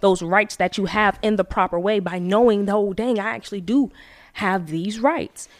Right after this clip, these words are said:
And you'll be able to play to that. Know how your body works. If you know how your body works, then you will know how to eat accordingly to whatever structure you're in.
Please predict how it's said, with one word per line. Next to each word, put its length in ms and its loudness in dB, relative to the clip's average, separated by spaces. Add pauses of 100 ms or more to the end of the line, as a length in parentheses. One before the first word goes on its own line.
(280)
And 140 4
you'll 140 6
be 120 4
able 100 4
to 80 2
play 240 2
to 140 -4
that. 200 -4 (200)
Know 260 4
how 200 0
your 180 2
body 320 2
works. 320 -6
If 120 -4
you 140 2
know 220 4
how 120 0
your 160 2
body 280 2
works, 220 2
then 180 0
you 120 4
will 120 2
know 180 2
how 140 0
to 120 -2
eat 160 -4
accordingly 640 2 (200)
to 120 0
whatever 540 2
structure 580 -6
you're 380 -4
in. 260 -2